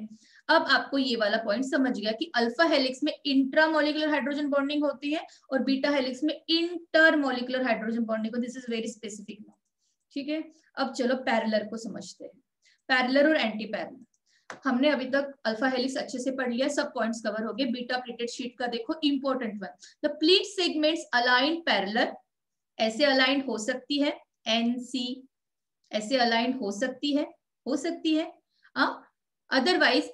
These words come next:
ऐसे भी align हो सकती है। अ, Sorry, ऐसे बनाया क्या मैंने? ऐसे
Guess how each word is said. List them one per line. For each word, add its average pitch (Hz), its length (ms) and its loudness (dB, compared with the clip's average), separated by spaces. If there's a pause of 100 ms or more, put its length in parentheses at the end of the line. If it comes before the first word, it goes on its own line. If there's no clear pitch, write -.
ऐसे 269 360 2
भी 311 200 4
align 226 480 2 (120)
हो 220 180 0
सकती 214 600 -6
है। 233 160 -2 (1500)
अ, 262 140 0 (400)
Sorry, 196 280 -4 (140)
ऐसे 220 220 -4
बनाया 233 300 0
क्या 254 100 -4
मैंने? 262 300 -4
ऐसे 214 340 -6